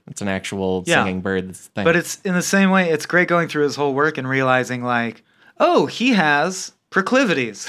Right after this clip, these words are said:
Speaker 2: <laughs> Like,
Speaker 1: Yeah, birds.
Speaker 2: yeah,
Speaker 1: Yeah.
Speaker 2: like, Warhol liked mass-produced toys, and that was part of his art always. He likes bird calls. He likes tombstones. He likes last words.
Speaker 1: Yeah.
Speaker 2: He likes some.
Speaker 1: Jokes.
Speaker 2: He likes burying a giant tragic event in the phrase, "Somewhere in there,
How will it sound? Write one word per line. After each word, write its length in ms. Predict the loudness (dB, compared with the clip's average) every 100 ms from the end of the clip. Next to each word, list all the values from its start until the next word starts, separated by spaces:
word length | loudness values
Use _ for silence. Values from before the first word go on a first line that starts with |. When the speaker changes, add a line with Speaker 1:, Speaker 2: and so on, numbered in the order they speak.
| -4
Speaker 2:
<laughs> 100 | -2
Like, 400 | 0 4 4 6
Speaker 1:
Yeah, 120 | 6
birds. 640 | 4 2 2 0 -6 -14 -6
Speaker 2:
yeah, 340 | 2 4 6 4
Speaker 1:
Yeah. 60 |
Speaker 2:
like, 200 | 4 2
Warhol 600 | 4 4 4 4 4 4
liked 460 | 4 2 0 -4 -18 _ _ 0 2 2 -2
mass-produced 800 | -2 0 0 0 -2 -10 -16 -20 -2
toys, 540 | 2 4 2 -2 -6
and 160 | -4 0
that 220 | 0 -2
was 160 | -6
part 260 | -6 -2 0
of 60 | -2
his 120 | -2
art 180 | -2 0
always. 260 | -4 -8 -12 -20 _
He 140 | 0 2
likes 220 | 2 2
bird 240 | 2 4
calls. 280 | 2 -2 -2
He 80 | -2
likes 200 | -4 -4
tombstones. 640 | -4 -4 -4 -6 -6 -8
He 80 | -4
likes 220 | -4 -2
last 340 | 2 2 2 -2
words. 420 | 0 0 -2 -10 -12
Speaker 1:
Yeah. 260 | -2 0 0
Speaker 2:
He 160 | 0 2
likes 260 | 4 2
some. 240 | 0 2 2
Speaker 1:
Jokes. 220 | 2 0
Speaker 2:
He 80 | 2
likes 380 | 4 4 -2 -8 -18 _
burying 480 | 0 2 2 0 -2
a 100 | -4
giant 420 | -2 0 0 0 0
tragic 380 | 0 0 -2
event 320 | -4 -2 -2 -2
in 100 | -6
the 80 |
phrase, 400 | -4 -2 0 0 -2
"Somewhere 420 | 0 0 2 -2
in 160 | -2
there, 320 | -4 -6 -8